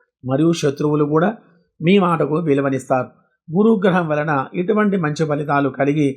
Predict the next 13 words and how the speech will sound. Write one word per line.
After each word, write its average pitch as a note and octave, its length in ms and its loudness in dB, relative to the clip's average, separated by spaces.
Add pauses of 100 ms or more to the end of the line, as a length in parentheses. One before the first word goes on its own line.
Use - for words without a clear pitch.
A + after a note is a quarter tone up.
(460)
ఆనందమైనటువంటి F3 960 0
జీవనం E3 540 0
ఈరోజు D3+ 380 0
మీరు C#3 240 -4
గడపగలరు. C#3 640 -2 (540)
శుభం A#2+ 420 -8
భూయాత్. C3 400 -2 (240)
ఈరోజు G#3 440 4
మకర E3 400 2
రాశి D#3 260 0
ఫలితాలు. C3+ 480 -2 (100)
ఈరోజు D3+ 380 2
వీరికి D#3+ 380 0